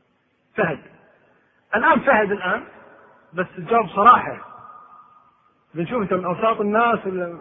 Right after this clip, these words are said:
ولا من ربع السعدون ولا؟ طيب، فهد، الآن لو دخلت إلى دكان مثلًا، أو ذهبت تلعب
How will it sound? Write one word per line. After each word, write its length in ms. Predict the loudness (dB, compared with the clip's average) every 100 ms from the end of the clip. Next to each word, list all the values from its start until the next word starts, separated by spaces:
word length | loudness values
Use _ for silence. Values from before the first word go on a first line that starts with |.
| -4
ولا 160 | -2
من 60 | -2
ربع 180 | -2 -4
السعدون 600 | -2 -4 0 0 0 -4
ولا؟ 200 | -6 -10 -14 -20 -20 -20 _ _ _ _ _ _ _ _ _
طيب، 340 | 0 2 0 -8 -20 -20 -20 _ _ _ _ _ _
فهد، 320 | 0 0 -2 -10 -20 -20 _ _ _ _ _ -2
الآن 520 | 0 2 2 2 -2 -12 -20 -20 -20 -20 -20 _ _ _
لو 380 | 0 4 4 0 -10 -20 -20 -20 -20
دخلت 420 | -6 -4 -2 -4 -4
إلى 300 | -2 0 0
دكان 400 | -4 -8 -8 -10 _ _ _ _ -16
مثلًا، 280 | -14 -14 -8
أو 340 | -8 -8 -14 -4
ذهبت 280 | -4 -4 -6
تلعب 220 | -6